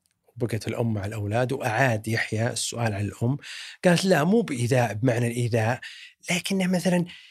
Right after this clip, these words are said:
يقعد فث-، فترة ما ياكل. أحيانًا في عز البرد يشغل ال-، المكيف على أبرد شيء، وأحيانًا في عز الحر ما يشغله. قد مرة قطع الشارع بدون ما يتلفت كذا،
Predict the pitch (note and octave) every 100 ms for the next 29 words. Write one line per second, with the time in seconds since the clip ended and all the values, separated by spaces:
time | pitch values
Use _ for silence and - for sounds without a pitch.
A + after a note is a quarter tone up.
0 | - - - F3+ F3+ C3+ B2 - D3+ E3
1 | D#3 D#3 D3+ C#3+ F3 E3 F3 D3+ D3 C#3
2 | B2 - - _ _ _ _ - - -
3 | - E3+ E3+ D3+ C#3 D3+ C#3 F3+ D#3+ E3+
4 | F#3+ - - _ _ _ _ _ - D3
5 | F3 D3 C#3+ F3+ F3+ D3 C3+ C3+ C3 B2
6 | C3+ C#3 F3 F3 - D3 D#3+ - E3+ D3+
7 | D3 - A2+ _ _ - - - _ A2+
8 | - E3 F3 D#3 D3+ E3 D3+ F3 D#3 E3+
9 | F3+ E3+ _ _ _ _ F3 E3+ D#3 C3
10 | G2+ - _ _ _ - - - _ -
11 | C3 B2 F3 E3+ F3+ E3 E3 F3 C#3+ C#3+
12 | - F3+ F3 F#3 C#3 D3 D#3 F#3+ E3+ E3
13 | D3+ E3+ D3 - A2+ - B2+ G2+